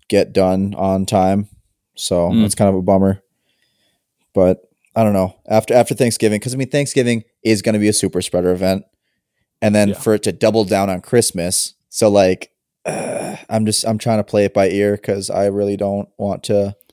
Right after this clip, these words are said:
Speaker 2: Yeah, think
Speaker 1: get
Speaker 2: of, like,
Speaker 1: sick
Speaker 2: every,
Speaker 1: right
Speaker 2: if
Speaker 1: now.
Speaker 2: you go, if you go to an office, then if other people are going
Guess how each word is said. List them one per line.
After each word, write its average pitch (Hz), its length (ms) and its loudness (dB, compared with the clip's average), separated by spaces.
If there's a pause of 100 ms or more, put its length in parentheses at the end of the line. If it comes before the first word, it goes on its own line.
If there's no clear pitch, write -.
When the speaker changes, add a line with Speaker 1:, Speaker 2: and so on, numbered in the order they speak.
(120)
Speaker 2:
Yeah, 143 160 2
think - 40 -4
Speaker 1:
get 160 100 2
Speaker 2:
of, 143 60 -2
like, 127 100 2
Speaker 1:
sick 107 200 0
Speaker 2:
every, 127 160 0
Speaker 1:
right 101 140 0
Speaker 2:
if 101 80 -2
Speaker 1:
now. 101 40 0 (100)
Speaker 2:
you - 80 2
go, - 60 -8 (680)
if 117 100 -6
you 135 60 0
go 147 100 6
to 147 100 4
an 123 80 2
office, 120 600 -2
then 107 300 -2 (360)
if 117 280 -2
other 127 260 2
people 110 280 -2
are 107 80 0
going 104 400 -2